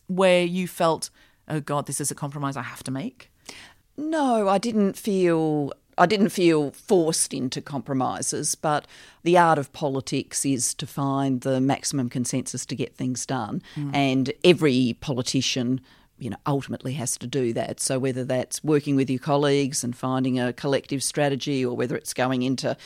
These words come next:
Speaker 2: Parliament and you need to find some ways of getting the numbers together, you do have to compromise. But as long as the direction of travel, in my view, was the right direction of travel, the fact that you have to do it in increments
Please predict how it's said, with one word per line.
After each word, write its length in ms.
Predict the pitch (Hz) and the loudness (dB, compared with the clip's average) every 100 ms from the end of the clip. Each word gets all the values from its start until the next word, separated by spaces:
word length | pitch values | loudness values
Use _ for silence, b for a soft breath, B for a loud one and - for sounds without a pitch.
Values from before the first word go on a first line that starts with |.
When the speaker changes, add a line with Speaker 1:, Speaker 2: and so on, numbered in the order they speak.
| B B - | B B 2
Speaker 2:
Parliament 580 | 160 143 147 143 139 | 6 8 6 4 2
and 100 | 135 | 0
you 80 | 127 | 0
need 180 | 131 131 | 2 0
to 60 | 143 | -2
find 260 | - 135 131 | -2 0 0
some 160 | 143 | 0
ways 320 | 131 135 135 | 0 2 0
of 80 | - | -2
getting 240 | 147 135 120 | -4 -2 0
the 60 | |
numbers 480 | 131 147 147 147 - | 2 2 2 0 -2
together, 460 | 156 135 139 135 135 B - | 0 2 2 2 -2 B -4
you 100 | 208 | 4
do 120 | 196 | 6
have 220 | 175 135 | 4 -2
to 80 | - | -6
compromise. 680 | 156 131 135 127 120 135 - | -6 -4 -4 -6 -4 -4 -4
But 160 | 139 | -2
as 180 | 139 - | -2 -2
long 260 | 170 160 147 | 0 0 0
as 200 | 135 - | -2 -2
the 120 | 143 | -4
direction 560 | 147 135 143 - - 120 | -2 0 -2 -2 -4 -4
of 120 | - | -6
travel, 480 | - 139 135 127 127 | -2 -2 0 -2 -2
in 120 | 127 | -2
my 180 | 127 131 | -2 -2
view, 260 | 135 131 | -2 -2
was 240 | 123 123 - | -2 -4 -4
the 140 | 123 | -6
right 340 | 127 131 131 | -2 -2 -2
direction 460 | - 131 - - 117 | -4 -6 -6 -8 -8
of 120 | 131 | -10
travel, 440 | - 135 113 127 B B B - | -6 -6 -4 -8 B B B -10
the 80 | 139 | -4
fact 300 | 147 127 - | -2 0 -4
that 120 | 127 | -6
you 80 | 139 | -6
have 200 | 131 - | -8 -10
to 80 | |
do 220 | 123 135 123 | -8 -4 -4
it 100 | - | -4
in 220 | 131 135 b b _ | -6 -6 b b _
increments 720 | 185 - 135 120 330 - - | -6 -2 -4 -2 -4 -6 -8